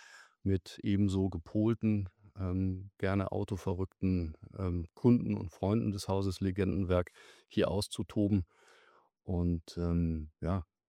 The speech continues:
dazu gehört, wie sonst im Unternehmertum auch, ähm, ein bisschen, bisschen Mut, ähm,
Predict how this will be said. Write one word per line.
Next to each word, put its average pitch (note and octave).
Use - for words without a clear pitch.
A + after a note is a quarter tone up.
dazu F2
gehört, F#2
wie G2
sonst F#2+
im F#2+
Unternehmertum F#2
auch, F#2+
ähm, F2+
ein -
bisschen, F#2
bisschen G2+
Mut, D#3
ähm, G2